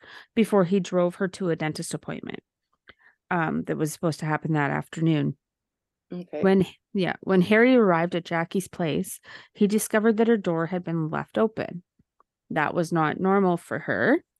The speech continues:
Speaker 1: Um, she was ha-, had been having ha-, uh, trouble with her landlord. He would just come
Speaker 2: Mm-hmm.
Speaker 1: in unannounced, whatever, that sort of thing. Um, when he shouldn't have. Like,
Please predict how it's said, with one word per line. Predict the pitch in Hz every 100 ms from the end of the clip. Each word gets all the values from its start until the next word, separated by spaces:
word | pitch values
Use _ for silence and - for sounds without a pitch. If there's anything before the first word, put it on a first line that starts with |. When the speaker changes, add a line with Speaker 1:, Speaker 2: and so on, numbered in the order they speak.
| _ - - _ -
Speaker 1:
Um, | 185 165 165 156 156 - _ _ _ -
she | - 190
was | 175 -
ha-, | 180 170 - - -
had | 208
been | 190 170
having | 175 175 156
ha-, | - 165 165 _ -
uh, | 175 160 151 131
trouble | - 196 170
with | 170 -
her | 170
landlord. | 151 143 156 175 214 - _ -
He | 180
would | 160
just | - 156
come | 185 175
Speaker 2:
Mm-hmm. | 156 143
Speaker 1:
in | 214 233 _ _ _ -
unannounced, | 156 151 147 143 147 - - - 180
whatever, | 160 147 156 156 160 - - - - _ -
that | 170
sort | - 170
of | 160
thing. | 160 160 160 - - -
Um, | 160 151 151 165 _ _ _ _ _ _ _ _ _ _ _ _ _ -
when | 190
he | 170
shouldn't | 147 170 147
have. | 151 147 151 - _ _ _ _ _ _ _ _ _ -
Like, | 156